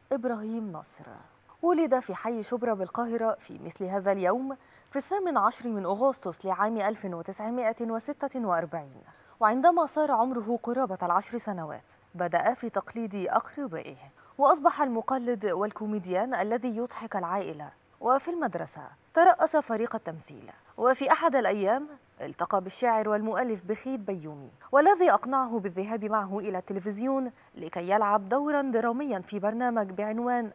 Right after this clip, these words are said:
عزيزي المشاهد. وبالفعل شارك في العمل، وكان على الهواء مباشرة وحقق ميلادا حقيقيا لم يكن يتوقعه.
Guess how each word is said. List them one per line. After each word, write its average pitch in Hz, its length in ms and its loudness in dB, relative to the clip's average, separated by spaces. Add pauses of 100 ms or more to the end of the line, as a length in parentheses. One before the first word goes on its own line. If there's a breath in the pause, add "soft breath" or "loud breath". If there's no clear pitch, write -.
عزيزي 240 560 -2
المشاهد. 156 520 -10 (340 soft breath)
وبالفعل 175 560 -6 (380 soft breath)
شارك 302 460 4
في 233 120 -4
العمل، 151 340 -8 (360 soft breath)
وكان 330 360 6
على 208 220 0
الهواء 190 380 0
مباشرة 214 640 -4
وحقق 247 560 -4
ميلادا 214 580 0
حقيقيا 247 640 -4 (240)
لم 285 300 -2
يكن 208 320 -2
يتوقعه. 156 540 -8